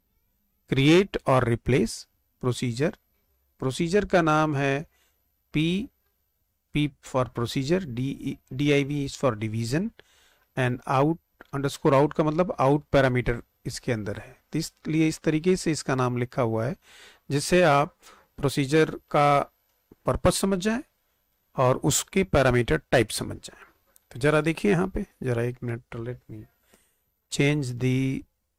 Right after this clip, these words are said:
pointer। तो I'm taking highlighter and further I'm taking color,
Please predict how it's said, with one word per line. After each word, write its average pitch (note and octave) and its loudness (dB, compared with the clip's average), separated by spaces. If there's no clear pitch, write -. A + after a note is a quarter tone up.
pointer। A#2 -6
तो B2 -16
I'm A2+ -14
taking B2+ -10
highlighter A2+ -14
and A2+ -20
further A#2+ -10
I'm A2 -12
taking A#2 -16
color, G2+ -14